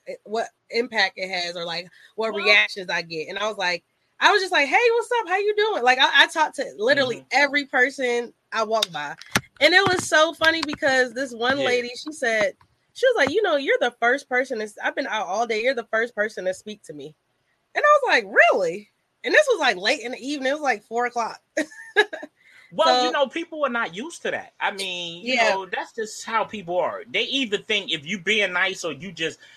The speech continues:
Speaker 2: being nice out of the kindness of your heart, you expecting something from them. But not all
Speaker 1: Yeah.
Speaker 2: the time you expect something from them. You just wanna be
Speaker 1: Yeah.
Speaker 2: nice,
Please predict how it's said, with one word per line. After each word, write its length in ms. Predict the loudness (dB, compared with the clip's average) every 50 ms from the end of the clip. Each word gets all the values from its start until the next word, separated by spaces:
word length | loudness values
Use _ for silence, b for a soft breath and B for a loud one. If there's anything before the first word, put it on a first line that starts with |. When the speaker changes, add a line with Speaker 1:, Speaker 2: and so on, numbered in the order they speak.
| B B B -20 -4
Speaker 2:
being 360 | -2 0 2 2 2 0 0 0
nice 300 | -2 0 0 -2 -4 -2 0
out 180 | 0 0 0
of 60 | -4 -10
the 60 | -8
kindness 460 | -4 0 0 0 0 -2 -8 -8 -6
of 120 | -6 -6 -4
your 120 | -4 -6 -4
heart, 300 | -4 -2 -2 -2 -4 -6 _ _ _ _
you 280 | -18 -16 -16 -16 -8 -4
expecting 680 | -4 -4 -2 -4 -6 -4 -4 -4 -4 -6 _ -8 -8 -8
something 420 | -8 -8 -10 -10 -8 _ -14 -14 -12 _
from 300 | -6 -4 -4 -4 -6 -14
them. 120 | -20 -20 -20 _ _ _ _ _ _ _ _ _ _ _ _ _ _ _ _ _ _ _ _ _ _ _ _
But 220 | 0 0 0 0
not 200 | 0 2 4 4 6
all 140 | 4 4
Speaker 1:
Yeah. 40 | 4
Speaker 2:
the 60 | 0 -2
time 340 | -2 -2 -2 -2 -2 -6 -10
you 120 | -16 -16
expect 420 | -14 -14 -12 -8 -6 -8 -8 -8
something 340 | -12 -12 -12 -12 _ -16 -18
from 260 | -14 -14 -14 -14 -14
them. 220 | -20 -20 -20 -18 -16
You 60 | -8
just 200 | -6 -6 -6 -6 -6
wanna 180 | -6 -6 -4
be 120 | -4 -2 -2
Speaker 1:
Yeah. 60 | 2
Speaker 2:
nice, 320 | 2 2 4 2 0 -2